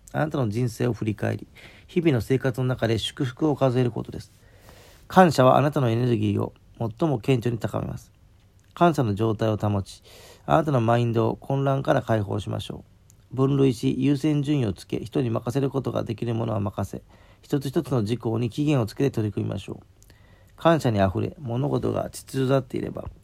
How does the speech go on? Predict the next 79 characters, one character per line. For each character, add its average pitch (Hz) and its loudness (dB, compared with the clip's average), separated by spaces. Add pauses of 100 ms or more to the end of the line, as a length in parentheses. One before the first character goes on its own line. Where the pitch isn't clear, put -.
あ 127 -2
な 147 0
た 147 -2
の 120 -2
エ 110 0
ネ 123 0
ル 120 0
ギ 120 -2
ー - 2
レ 117 0
ベ 113 -2
ル 110 -2
は - -4
自 113 -10
然 139 0
と 131 -2
上 123 0
が 117 -2
り 110 -4
ま 104 -4
す。 - -14 (540)
あ 139 2
な 165 0
た 160 2
の 120 2
人 120 2
生 107 -2
は 110 0
も 135 -2
っ 147 -8
と 123 -2
充 113 2
実 117 -8
し - -18
た 120 0
も 104 -2
の 104 -4
に 104 -8
な 110 -6
り、 - -12 (240)
あ 131 -6
な 135 -2
た 135 -2
は 110 4
人 123 0
生 107 -4
か 110 -4
ら 107 -4
多 131 0
く 139 -4
の 117 0
も 110 -2
の 110 -4
を - -4
得 107 -6
る 107 -6
こ 110 -6
と 143 -6
が 135 -2
で 110 -4
き 110 -8
る 110 -4
よ 113 -2
う - -6
に 113 -6
な 123 -6
る - -10
で 107 -10
し - -14
ょ - -14 (680)
う。 - -12
ア 98 -4
フ 95 0
ァ 113 2
メ 107 0
ー 92 -2
シ - -10
ョ - -10
ン。 - -16